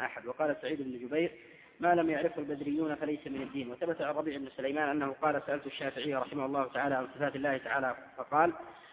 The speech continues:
'حرام على العقول أن تمثل الله تعالى، وعلى الأوهام أن تحده، وعلى الظنون أن تقطع، وعلى النفوس أن تفكر، وعلى الضمائر أن، أن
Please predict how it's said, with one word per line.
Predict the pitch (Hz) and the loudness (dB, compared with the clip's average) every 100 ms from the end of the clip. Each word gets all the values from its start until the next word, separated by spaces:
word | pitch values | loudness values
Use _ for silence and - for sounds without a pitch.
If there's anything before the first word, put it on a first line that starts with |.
| - | -20
'حرام | - 143 165 147 | -2 4 4 4
على | 147 | 2
العقول | 147 143 151 156 | 2 2 2 4
أن | 147 143 | 2 0
تمثل | 151 151 147 | -2 -2 -2
الله | 143 143 139 | -2 0 0
تعالى، | 135 120 147 147 | 0 2 4 4
وعلى | 135 135 139 | 4 2 0
الأوهام | 117 127 147 147 | 0 0 0 0
أن | 131 131 | -2 -6
تحده، | 127 151 143 143 | -10 -6 -2 0
وعلى | 135 123 139 | 2 2 0
الظنون | 131 143 147 | 0 0 0
أن | 135 131 151 | 0 -2 -4
تقطع، | 147 - 143 - - - - - | -4 2 2 2 -8 -20 -20 -2
وعلى | 110 147 | 2 2
النفوس | 143 135 151 147 143 143 139 - | 2 0 -2 -4 -2 -2 -4 -4
أن | 143 135 | -4 -4
تفكر، | 135 143 139 147 | -4 -6 0 2
وعلى | 139 131 135 | 4 4 2
الضمائر | 135 139 143 147 139 131 | 2 0 2 2 2 0
أن، | 131 - - - - - - - - | -4 -10 -20 -20 -20 -20 -20 -20 -10
أن | 139 | -6